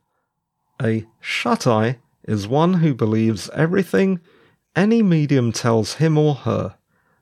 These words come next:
An open eye is one who is a trickster and know it." Okay,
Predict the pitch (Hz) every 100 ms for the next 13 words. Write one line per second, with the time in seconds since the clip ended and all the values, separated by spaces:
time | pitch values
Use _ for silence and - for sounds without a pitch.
0 | _ 107 110 - _ _ - 233 226 147
1 | 120 107 110 117 _ _ _ _ - 117
2 | 95 123 147 170 180 170 - _ - 117
3 | 104 117 - - - - - 190 190 170
4 | _ _ _ _ 151 156 139 127 117 107
5 | - - - _ _ _ _ _ _ _
6 | _ _ _ _ _ _ - 185 147 101